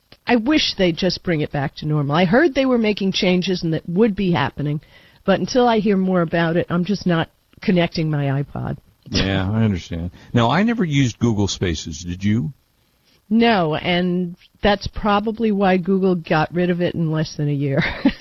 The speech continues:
Speaker 2: Yeah, I, I've never, I never used it. In fact, I'm not even sure I knew what it was. Uh, seeing this now, I don't think I ever even recognized it was available. So,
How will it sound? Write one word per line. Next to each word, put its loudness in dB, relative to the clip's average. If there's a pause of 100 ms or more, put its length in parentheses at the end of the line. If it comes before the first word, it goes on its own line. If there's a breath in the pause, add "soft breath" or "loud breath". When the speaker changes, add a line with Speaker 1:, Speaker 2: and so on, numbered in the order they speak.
(120)
Speaker 2:
Yeah, 2
I, 0
I've 0
never, 2
I 2
never 0
used 2
it. 2
In -2
fact, -2
I'm 2
not 2
even 2
sure -2
I 0
knew 4
what 2
it -2
was. -2 (320 soft breath)
Uh, 0
seeing 2
this -2
now, 0
I -4
don't -4
think -6
I 0
ever 0
even 0
recognized 0
it 2
was 0
available. 0
So, 0